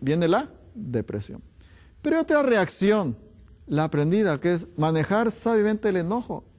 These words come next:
y luego hacer una pregunta que sí tiene respuesta. "¿Qué puedo hacer con la ayuda de Dios?". Entonces, cuando yo hago eso, ¿qué obtengo?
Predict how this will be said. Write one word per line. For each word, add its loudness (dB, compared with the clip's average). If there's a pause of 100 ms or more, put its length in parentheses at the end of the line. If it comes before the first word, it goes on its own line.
y 4
luego 6
hacer 0
una 2
pregunta 2
que 2
sí -2 (300)
tiene 2
respuesta. -2 (460)
"¿Qué 4
puedo 2
hacer 0
con -2
la 0
ayuda 2
de 2
Dios?". -2 (480)
Entonces, 4
cuando 2
yo 4
hago 4
eso, 0
¿qué 2
obtengo? 0